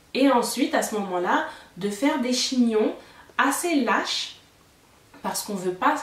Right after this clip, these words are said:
que les cheveux soient serrés, on veut pas de pression au niveau des tempes, qui sont déjà bien abîmées, et, euh, mettre devant ce spray ou bien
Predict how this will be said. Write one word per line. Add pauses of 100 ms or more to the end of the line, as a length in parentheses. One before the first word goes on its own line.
que
les
cheveux
soient
serrés,
on
veut
pas
de
pression
au
niveau
des
tempes, (120)
qui
sont
déjà (260)
bien
abîmées, (880)
et,
euh, (340)
mettre
devant
ce
spray (500)
ou
bien